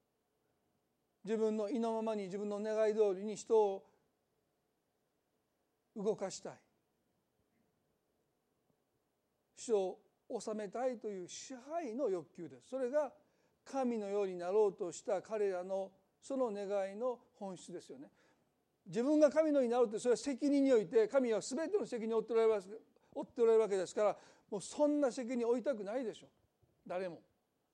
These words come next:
ありとあらゆる苦情、ありとあらゆる不公平、ありとあらゆる問題の責任があなたのもとに集められたら、もう死んでしまいますよ。でしょ？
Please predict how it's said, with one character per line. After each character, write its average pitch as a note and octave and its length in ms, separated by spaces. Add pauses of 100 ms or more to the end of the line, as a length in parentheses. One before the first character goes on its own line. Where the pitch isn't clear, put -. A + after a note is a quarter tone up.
(1120)
あ D4+ 160
り D4+ 240
と B3 360
あ C4 140
ら C4+ 280
ゆ B3 60
る A3+ 180
苦 - 200
情、 A3+ 520
あ C#4 180
り B3 180
と G#3 340
あ C4 120
ら B3 180
ゆ A#3 80
る G#3 80
不 D#3+ 160
公 A3+ 260
平、 F3+ 200 (260)
あ C#4+ 220
り A#3+ 140
と G#3 380
あ C#4+ 140
ら C4+ 200
ゆ A3 60
る F#3+ 220 (160)
問 G#3 300
題 G3 180
の G3 180 (140)
責 A3 320
任 G3 180
が F#3 160 (240)
あ C4 120
な C4+ 160
た A#3 100
の A3 100
も G#3 120
と F#3 100
に F#3 80
集 F#3+ 180
め G#3+ 40
ら G#3 60
れ F#3 40
た F3 60
ら、 F#3 80
も F3 60
う - 20
死 A#3+ 180
ん C4 60
で B3+ 80
し A#3+ 80
ま C4 80
い - 20
ま A3 100
す D#3 60
よ。 C#3 80 (1900)
で C3 80
し - 80
ょ？ F#3 120